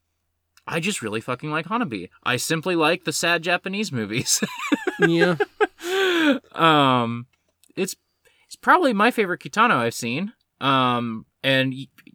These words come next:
Speaker 1: you have now made me see a lot of Kitano. <laughs>
Speaker 2: We haven't watched that much Kitano.
Speaker 1: We've watched, like, five Kitano movies, which is
Speaker 2: Have we? I feel like we've watched three.
Speaker 1: We've watched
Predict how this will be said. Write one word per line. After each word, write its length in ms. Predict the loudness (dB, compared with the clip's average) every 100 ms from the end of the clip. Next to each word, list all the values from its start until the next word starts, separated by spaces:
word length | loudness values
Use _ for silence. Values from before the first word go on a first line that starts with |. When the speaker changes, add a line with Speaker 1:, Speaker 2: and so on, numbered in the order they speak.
| _
Speaker 1:
you 180 | -6 2
have 140 | 2 2
now 220 | 0 0
made 220 | 0 0
me 120 | -2
see 180 | -2 -4
a 60 | -2
lot 220 | 2 4
of 100 | 2
Kitano. 500 | -4 0 2 4 4 6
<laughs> 100 | 2 2 0 -4 -4 -20 -18 -16 -14 -6
Speaker 2:
We 100 | 2
haven't 200 | 4 6 6
watched 260 | 4 2
that 220 | -2 -2
much 260 | -2 -8 -6
Kitano. 580 | -6 -6 -10 -12 -12 -14 -18 _ _ _ _ _ -20 _
Speaker 1:
We've 260 | 0 2 4
watched, 320 | 6 4 2
like, 260 | 0 0 0
five 360 | 0 2 2 -2
Kitano 480 | -6 0 2 2
movies, 400 | 0 -2 -2 -4
which 160 | -4 -2
is 140 | 0
Speaker 2:
Have 160 | 2 4
we? 240 | 6 6 6
I 120 | 4
feel 140 | 4
like 100 | 4
we've 140 | 4 2
watched 280 | 2 0 -4
three. 440 | -6 -6 -6 -14 _ _
Speaker 1:
We've 180 | -8 -2
watched 580 | 4 4 4 -2 -10